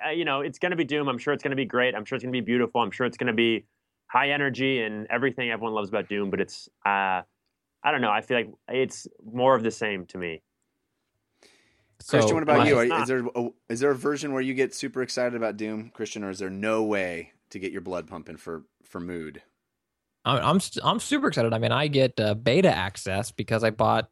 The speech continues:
Speaker 3: uh, the two-year-old Wolfenstein: The New Order or whatever it was. <laughs> Beta access
Speaker 2: Sweet.
Speaker 3: to Doom five years from now. Um, I, so here are some realistic, still probably not accurate guesses for what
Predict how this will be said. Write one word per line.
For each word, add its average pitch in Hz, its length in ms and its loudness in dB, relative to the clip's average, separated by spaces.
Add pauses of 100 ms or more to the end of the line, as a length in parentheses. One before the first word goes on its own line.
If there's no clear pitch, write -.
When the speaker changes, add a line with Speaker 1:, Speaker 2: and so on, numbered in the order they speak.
Speaker 3:
uh, 104 220 4
the 104 120 2
two-year-old 120 840 4
Wolfenstein: 113 840 2
The 107 80 6
New 120 180 8
Order 127 300 8
or 90 120 2
whatever 95 320 4
it 85 60 2
was. 92 340 0
<laughs> 147 680 2
Beta 196 280 4
access 143 260 2
Speaker 2:
Sweet. - 80 -2
Speaker 3:
to 151 60 2
Doom 165 400 2
five 123 320 -2
years 127 180 2
from - 120 -8
now. 90 280 -4
Um, 127 420 2 (560)
I, 143 300 2 (240)
so - 160 2
here 175 320 6
are 135 60 6
some 123 240 0
realistic, 131 920 2 (380)
still 127 320 2
probably 110 420 0
not 98 200 2
accurate 95 520 -4
guesses 90 400 -4
for 98 160 0
what 95 240 4